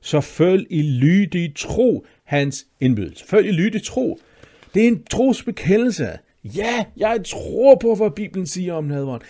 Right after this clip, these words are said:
Ja, jeg tror på, at det er Jesu Kristi blod og Jesu Kristi legeme.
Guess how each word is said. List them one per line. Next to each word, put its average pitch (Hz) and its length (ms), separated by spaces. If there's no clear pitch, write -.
Ja, 226 220
jeg 214 160
tror 240 340
på, 208 160
at 190 100
det 190 80
er 170 200
Jesu 165 200
Kristi 160 320
blod 156 280
og 139 120
Jesu 147 460
Kristi 143 280
legeme. 135 320